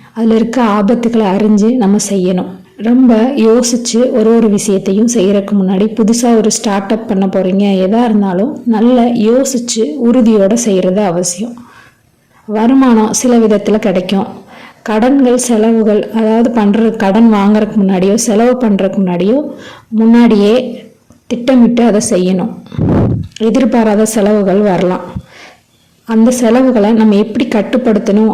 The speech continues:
அப்படிங்கிறத யோசிச்சு செய்யணும். அடுத்து குடும்பம், உறவுகள் பத்தி பார்க்கலாம்.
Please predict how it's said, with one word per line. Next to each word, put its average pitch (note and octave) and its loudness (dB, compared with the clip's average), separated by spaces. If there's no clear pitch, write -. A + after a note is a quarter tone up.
அப்படிங்கிறத A3 2
யோசிச்சு A#3 0
செய்யணும். F#3 -2
அடுத்து A#3 -2
குடும்பம், G#3 2
உறவுகள் F#3+ 0
பத்தி F#3 -6
பார்க்கலாம். G3+ -8